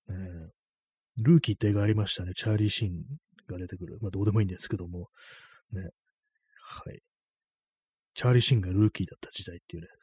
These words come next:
えらい昔だなと思うんですけどもね。まあ、それどうでもいいんですけども、まあ、そういう感じで、まあ、今みんな何をしてるのか、ね、まあ、歓-、歓迎会やってると、新入生、新入社員歓迎会みたいなことを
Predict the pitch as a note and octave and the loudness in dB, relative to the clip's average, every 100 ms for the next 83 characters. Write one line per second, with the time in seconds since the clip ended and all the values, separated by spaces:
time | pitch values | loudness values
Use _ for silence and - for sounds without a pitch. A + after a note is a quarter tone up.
0 | - - G2+ C3 F2+ G2+ F#2+ G#2+ F2+ F2+ | -14 -8 -2 0 0 -4 -2 -2 -4 -8
1 | F#2 F#2+ G2 G2 F2 - - F3 - - | -8 -6 -4 -6 -8 -12 -12 -12 -16 -20
2 | _ - - - _ _ _ _ - - | _ -20 -20 -20 _ _ _ _ -12 -2
3 | A#2+ A#2+ - C3+ A#2 F#2+ - F2+ F2 F2 | 0 6 10 10 8 2 -6 -12 -12 -10
4 | F#2+ G2 - G#2+ G#2 G2+ G2 G2 F#2+ E2+ | -8 -6 -4 -2 -2 -2 -4 -4 -6 -8
5 | - - - _ - A2+ G2+ A2+ A2 A2+ | -12 -20 -20 _ -2 -2 0 0 0 4
6 | C#3 A2 F2 - G2 F2 E2+ D#2 - _ | 4 4 0 -4 -6 -6 -10 -14 -16 _
7 | F2+ E2 - - - A#2 A2+ - - - | -14 -14 -16 -10 0 0 0 -4 -6 2
8 | C3 A#2 A2+ A2+ G2+ G2+ - F#2+ D2 - | 4 4 4 2 0 -4 -2 -4 -4 -18
9 | - - G#2+ G#2+ G#2 - E2 - - A#2 | -10 -2 0 2 0 -2 -12 -12 -4 0
10 | G#2 G2 G2+ E2+ - G#2+ G2+ G2 F#2+ F#2+ | 2 0 -4 -6 -4 -2 -2 -4 -6 -6
11 | F2+ F2 - F2+ | -10 -12 -12 -14